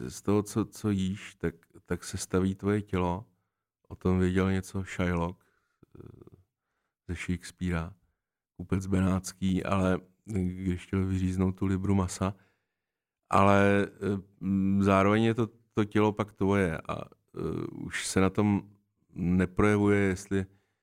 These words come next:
jestli si to vystavěl z hrachu nebo, nebo z vepřovýho, nebo z čeho. Eh, tak samozřejmě i,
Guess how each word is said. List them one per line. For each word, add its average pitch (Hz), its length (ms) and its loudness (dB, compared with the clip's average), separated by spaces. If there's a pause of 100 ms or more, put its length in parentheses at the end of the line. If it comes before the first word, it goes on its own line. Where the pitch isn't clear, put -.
(140)
jestli 85 240 -8
si 92 140 -12
to 101 140 2
vystavěl 98 560 2
z 90 80 -4
hrachu 90 440 -2
nebo, 92 400 -2 (800)
nebo 87 420 -2
z 90 60 0
vepřovýho, 90 720 -2
nebo 87 320 -6 (680)
z - 160 -20
čeho. 90 420 -2 (1300)
Eh, 98 140 0
tak - 240 0
samozřejmě 117 580 2
i, 95 160 0